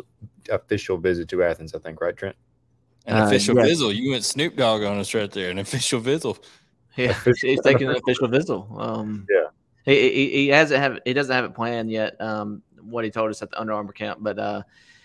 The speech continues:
Speaker 3: uh, he was looking towards, uh, a summer official visit, and, uh, he said June likely, and I mentioned the first week of June. He said that's a possibility. So, um,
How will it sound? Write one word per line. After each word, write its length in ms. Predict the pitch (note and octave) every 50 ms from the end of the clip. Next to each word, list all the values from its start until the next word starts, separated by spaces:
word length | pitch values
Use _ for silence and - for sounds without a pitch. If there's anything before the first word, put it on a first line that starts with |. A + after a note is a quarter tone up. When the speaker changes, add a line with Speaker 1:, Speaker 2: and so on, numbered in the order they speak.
| _ _ -
Speaker 3:
uh, 120 | A2 G#2+
he 160 | F#2 A2+ B2
was 160 | A#2+ A2 G2+ B2
looking 280 | B2 A#2+ - A2+ A2
towards, 460 | - A#2 A2+ A2 A2 G#2 G2+ - -
uh, 280 | - G2 G#2 G2 F2+ E2+
a 80 | F#2+ G#2+
summer 300 | - - A2+ A2 G#2+ G2+
official 320 | G#2 - A2 A2 - A2
visit, 340 | G2+ A2 G#2+ G#2 A2 - - - _ _
and, 420 | - A2+ G#2+ G#2 G#2 G#2 G#2 G#2 G#2
uh, 260 | G#2 G#2 G#2 G2 - -
he 240 | - F2 G2+ G#2+ A2
said 240 | G#2+ - B2 A2+ G2
June 360 | F#2+ G#2 A#2+ A#2+ A#2+ A#2 A2+
likely, 560 | A2+ A2+ A2 A#2 A2+ - A#2+ A#2 A2+ A2+ - -
and 220 | G#2 G#2+ G#2+ G#2+
I 120 | G#2+ A2 A2
mentioned 520 | G#2+ G#2 A2 A2 - A2 G#2+ G#2+ G#2 G2 -
the 80 | - G#2
first 240 | - A2+ A2+ - -
week 140 | A#2 G#2 -
of 60 | G#2+
June. 300 | G2+ A2 A2+ A2+ A2+ A2
He 120 | G#2+ G#2 G2+
said 140 | - G#2
that's 140 | G#2+ G#2+ -
a 40 | -
possibility. 480 | - G2+ - - _ D#2+ E2+ F#2 - _ _
So, 320 | _ - - F#2 G2 G2+ D2+
um, 280 | C#2 F#2+ G#2 G#2 G2+